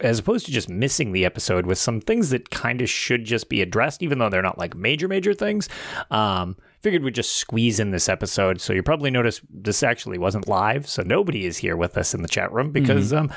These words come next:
Speaker 1: there is no chat room this time. This is one of our <laughs> off-air episodes, so
Speaker 2: Yeah, it
Speaker 1: you
Speaker 2: is.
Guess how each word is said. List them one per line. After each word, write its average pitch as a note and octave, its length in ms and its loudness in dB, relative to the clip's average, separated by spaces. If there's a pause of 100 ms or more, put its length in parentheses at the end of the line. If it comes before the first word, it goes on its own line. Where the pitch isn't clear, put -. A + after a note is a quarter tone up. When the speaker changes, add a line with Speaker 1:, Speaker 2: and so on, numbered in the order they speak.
Speaker 1:
there C#3 120 4
is G3 140 0
no B2+ 120 -2
chat A#2 280 2
room G2+ 140 -6
this F#2 140 -6
time. G2+ 220 2
This E3 160 2
is A2 80 2
one C3 140 2
of B2 100 0
our A2+ 380 4
<laughs> - 40 -20
off-air D3 460 2
episodes, F#2+ 640 -4
so - 300 2
Speaker 2:
Yeah, B2+ 260 4
it C#3 60 6
Speaker 1:
you D3 60 8
Speaker 2:
is. A#3 80 8